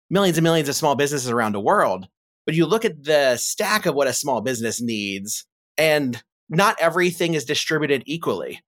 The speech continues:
The idea of, you think back to before the pandemic and the idea of contactless payment and going into a small business and being like, "Oh, do you take Apple Pay?" It wasn't gonna happen.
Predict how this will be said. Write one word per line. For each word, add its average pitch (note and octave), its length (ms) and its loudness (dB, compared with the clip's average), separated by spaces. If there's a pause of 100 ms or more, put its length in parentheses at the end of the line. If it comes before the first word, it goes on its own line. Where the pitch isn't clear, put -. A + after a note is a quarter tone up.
(280)
The D3 120 4
idea D3+ 480 4
of, B2+ 280 -10
you D3+ 140 -6
think F3 220 -6
back E3 180 0
to E3 80 -6
before C#3+ 260 -2
the C#3+ 60 -2
pandemic C#3+ 460 -2
and A#2+ 100 -2
the A#2+ 60 2
idea A#2 140 0
of G#2+ 60 -6
contactless C#3 640 -2
payment B2 520 0 (280)
and C#3 440 2 (120)
going E3 260 4
into D#3+ 320 2
a B2+ 60 2
small D3+ 300 0
business D3+ 240 -2
and C3+ 60 -6
being C#3 100 -2
like, - 80 -4
"Oh, G#3 120 2
do B2 100 -8
you C#3 80 -8
take D3+ 240 -2
Apple D#3+ 300 -6
Pay?" F2+ 280 -6
It D#3 100 -4
wasn't E3+ 220 -2
gonna B2 140 -4
happen. F#2 580 -4